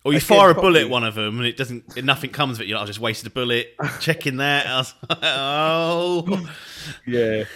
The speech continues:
Speaker 2: To be honest, like you say, you do get used to it, and it does dumb it down throughout the s-, throughout the playthrough. Um, but yeah, I, I still think the, the atmosphere is enough to,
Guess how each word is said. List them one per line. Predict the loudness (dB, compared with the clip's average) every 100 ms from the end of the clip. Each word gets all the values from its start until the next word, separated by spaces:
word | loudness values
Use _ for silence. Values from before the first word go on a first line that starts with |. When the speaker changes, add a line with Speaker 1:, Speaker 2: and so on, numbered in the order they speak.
| -20 -14
Speaker 2:
To | -4
be | 0
honest, | 0 0
like | -6
you |
say, | -4 -4
you | -4 -6
do | -8 -6 -6
get | -6 -10
used | -10 -12 -12
to | -14
it, |
and | -14
it | -10
does | -8 -6 -8 -14
dumb | -8 -8 -8
it | -12
down | -8 -8 -8 -14
throughout | -16 -12 -10 -10
the | -14
s-, | -20 _ _ _ _ _
throughout | -8 -4 -4 -4
the | -12
playthrough. | _ -8 -8 -8 -10 -12 -10 -12 _ _ _ _
Um, | -6 -2 -2 -4 -12 -20 _ _ _
but | -10 -4
yeah, | -2 -4
I, | -8 -12
I | -14
still | -8 -8
think | -8 -12 -12
the, | -12 -12
the | -8 -6
atmosphere | -6 -8 -14 -10 -8 -8
is | -10
enough | -12 -12 -14 -14 -16
to, | -16